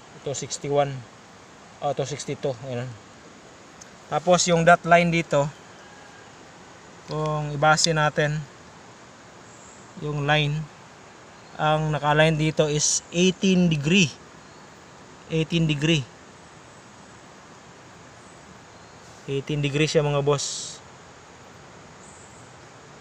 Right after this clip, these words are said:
Eighteen degree na. Eh, ah, pinakamalawak doon sa dot sa ilalim. Una natin para sigurado. So, alignment, perfect siya na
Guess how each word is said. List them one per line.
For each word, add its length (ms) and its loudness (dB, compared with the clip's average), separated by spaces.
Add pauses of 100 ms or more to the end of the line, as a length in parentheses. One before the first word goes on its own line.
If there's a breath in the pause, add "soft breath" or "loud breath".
(2500)
Eighteen 320 -2
degree 320 -2
na. 240 -2
Eh, 320 4
ah, 480 2
pinakamalawak 720 6
doon 240 2
sa 80 0
dot 240 2
sa 80 -2
ilalim. 320 0 (1300)
Una 320 0
natin 320 0
para 400 0
sigurado. 480 2 (560)
So, 160 -2 (560)
alignment, 480 6 (160)
perfect 320 0
siya 160 0
na 320 2